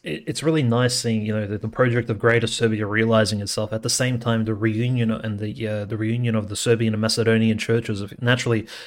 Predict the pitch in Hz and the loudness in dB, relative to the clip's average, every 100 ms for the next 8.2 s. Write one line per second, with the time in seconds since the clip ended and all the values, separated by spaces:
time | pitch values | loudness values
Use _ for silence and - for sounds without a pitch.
0 | - 123 - 139 117 123 - 120 131 117 | 0 2 4 2 4 2 2 2 4 2
1 | 104 127 123 107 101 113 110 101 110 - | 2 -2 0 -2 0 0 0 0 -4 -2
2 | 123 147 - - 113 113 - 117 107 110 | -2 -2 -6 -8 -4 -4 -2 -2 -2 -4
3 | - - - 127 127 113 110 117 - 151 | -12 -12 -4 -2 0 0 2 2 2 -2
4 | 135 120 107 107 107 104 117 110 107 104 | -4 -2 -2 -2 0 2 2 2 0 0
5 | 127 123 113 107 107 - - - - 110 | 2 4 4 0 -4 -8 -16 -8 -2 0
6 | 110 - 123 117 117 110 117 - 110 - | 0 0 2 4 4 4 4 2 0 0
7 | 123 120 104 107 110 117 117 110 127 123 | -2 0 -2 0 2 2 0 0 0 -2
8 | 107 | -6